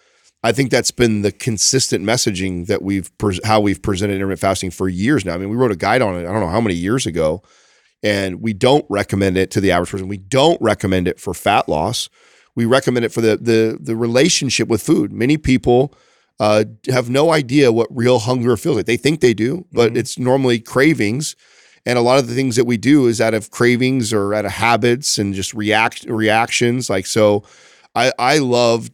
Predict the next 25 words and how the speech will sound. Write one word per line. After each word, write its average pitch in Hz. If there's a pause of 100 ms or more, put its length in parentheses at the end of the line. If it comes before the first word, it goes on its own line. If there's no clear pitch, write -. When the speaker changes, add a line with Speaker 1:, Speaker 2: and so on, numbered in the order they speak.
(120)
Speaker 1:
teaching 135
someone 110
fasting 110
for, 101 (140)
for 117
those 117
reasons. 92 (340)
Not 127
ever. 110
In 120
fact, 139
if 123
someone 165
ever 139
comes 127
to 117
me 127
and 117
goes, 117
"Hey, 123
I 135
wanna 135
do 127
intermittent 117
fasting 117